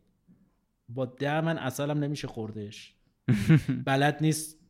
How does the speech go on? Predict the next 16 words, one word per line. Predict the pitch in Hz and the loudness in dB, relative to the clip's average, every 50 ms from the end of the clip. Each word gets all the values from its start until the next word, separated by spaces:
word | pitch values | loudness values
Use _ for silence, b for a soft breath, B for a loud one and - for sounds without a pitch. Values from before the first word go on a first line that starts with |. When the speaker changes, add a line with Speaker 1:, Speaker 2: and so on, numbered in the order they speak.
| _ - | _ -6
Speaker 1:
بلد | - 139 139 143 156 143 - | -4 -2 0 0 0 0 0
نیست | 156 156 151 - - | -2 -2 -2 -2 -2
صحبت | 151 131 127 - 139 131 127 - | -2 -2 -2 -4 -4 -4 -4 -6
کنه، | - - 127 120 120 117 117 110 | -8 -8 -8 -6 -6 -6 -8 -8
بلد | 113 - 120 123 127 131 135 135 - | -8 -6 -6 -4 -2 -4 -4 -4 -4
نیست | 135 139 139 131 - | -4 -2 -2 -4 -6
تعامل | - - 139 117 123 127 123 123 123 120 120 120 113 | -8 -8 -6 -4 -4 -4 -4 -2 -4 -4 -4 -4 -6
کنه، | 117 - 131 120 117 120 117 117 110 104 107 b b b b b _ - | -8 -8 -6 -6 -4 -4 -4 -4 -6 -8 -10 b b b b b _ -12
چ-، | - - | -12 -6
پروژه | - 139 131 127 117 117 127 123 | -4 -2 -2 0 0 0 -2 -2
رو | 135 | -2
به | 131 127 | -2 -4
چالش | - - 131 120 120 117 123 127 127 - 139 | -4 -4 -4 -4 -2 -2 -2 -4 -4 -4 -4
میکشه، | 135 123 131 139 123 110 - - 123 120 113 107 104 107 - _ _ _ _ _ _ _ _ _ _ _ _ _ _ _ _ _ - | -6 -6 -6 -6 -8 -8 -8 -8 -8 -8 -8 -8 -10 -12 -16 _ _ _ _ _ _ _ _ _ _ _ _ _ _ _ _ _ -6
اونم | 180 160 131 95 95 92 | -4 -2 -2 -4 -6 -10
نمیشه. | 80 85 82 85 - - - - | -14 -18 -16 -14 -14 -14 -14 -14